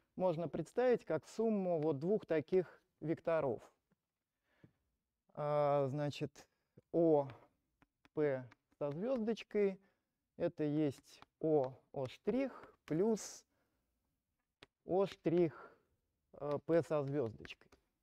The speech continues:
Вот. Давайте разложим векторы в левой и правой части по нашим базисам. Вот мы знаем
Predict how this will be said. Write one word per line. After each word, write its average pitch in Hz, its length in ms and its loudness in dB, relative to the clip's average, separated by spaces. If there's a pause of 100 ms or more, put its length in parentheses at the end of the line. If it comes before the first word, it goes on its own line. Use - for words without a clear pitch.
(2000)
Вот. 123 300 0 (1300)
Давайте 202 920 2
разложим 175 880 2 (1040)
векторы 151 960 0 (180)
в 147 160 -4
левой 170 340 6
и 151 40 4
правой 156 400 4
части 240 500 -2 (140)
по 165 180 2
нашим 165 460 -4
базисам. 120 600 -2
Вот 190 220 -2 (140)
мы 185 220 -2
знаем 170 540 -4